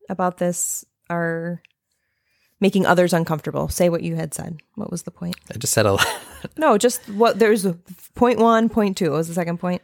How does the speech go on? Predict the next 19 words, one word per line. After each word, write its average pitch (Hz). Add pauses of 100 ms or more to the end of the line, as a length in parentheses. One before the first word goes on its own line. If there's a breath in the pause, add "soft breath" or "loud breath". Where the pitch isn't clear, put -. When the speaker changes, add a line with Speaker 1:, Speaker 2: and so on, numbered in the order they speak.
Speaker 2:
So -
the 104
second 117
point 104
is 95
our 101
engagement 101
with -
some 101
degree 92
of -
making 95
ourselves 90 (320 soft breath)
uncomfortable 95
for -
the -
sake -
of -
growth 82